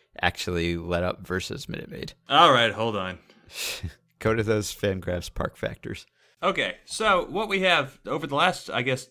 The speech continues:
Speaker 2: two years, twenty seventeen, twenty eighteen, Minute Maid Park, there have been three hundred seventy home runs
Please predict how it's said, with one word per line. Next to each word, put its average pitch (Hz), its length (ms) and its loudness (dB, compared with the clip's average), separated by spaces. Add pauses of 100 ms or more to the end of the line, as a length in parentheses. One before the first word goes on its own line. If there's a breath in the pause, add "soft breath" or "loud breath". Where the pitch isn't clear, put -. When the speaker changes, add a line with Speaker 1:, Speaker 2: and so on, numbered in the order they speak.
Speaker 2:
two 147 280 -8
years, 143 440 -8
twenty 127 220 -8
seventeen, 127 400 -6
twenty 113 260 -8
eighteen, 113 280 -8
Minute 175 160 -6
Maid 175 200 -4
Park, 131 420 -2
there 123 120 0
have 113 160 -4
been 123 220 -4
three 139 320 -10
hundred 127 380 -8
seventy 120 720 -8 (220)
home 107 240 -8
runs 104 440 -6